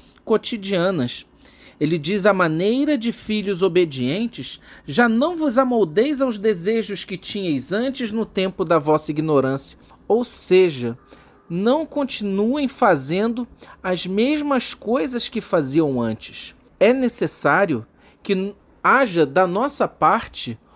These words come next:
uma adesão ativa. Não adianta a gente dizer que tá seguindo o Senhor e ficar parado, não faz a nossa parte, não se esforça, não se envolve ativamente.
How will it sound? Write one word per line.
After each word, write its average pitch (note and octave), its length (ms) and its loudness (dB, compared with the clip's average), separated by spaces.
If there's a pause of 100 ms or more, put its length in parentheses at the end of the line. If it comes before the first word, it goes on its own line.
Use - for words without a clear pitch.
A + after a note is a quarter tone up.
(160)
uma F#3 220 -2
adesão G#3 540 0 (100)
ativa. F#3+ 880 -4 (400)
Não A#3 440 0
adianta G3+ 840 -2 (380)
a D3+ 100 4
gente E3 360 -4
dizer E3 420 0
que B3+ 140 -2
tá G#3 180 2
seguindo F3+ 480 -4
o G3+ 40 -2
Senhor C#3+ 540 0 (320)
e B3 300 2
ficar D4 380 0
parado, B3 580 4
não A#3+ 160 0
faz A#3 320 0
a A3+ 80 2
nossa A3+ 300 -2
parte, G3+ 560 2
não G#3+ 180 -2
se - 160 -8
esforça, G3 720 0
não A3 180 2
se - 180 -6
envolve G3 760 2 (360)
ativamente. G#3+ 1300 0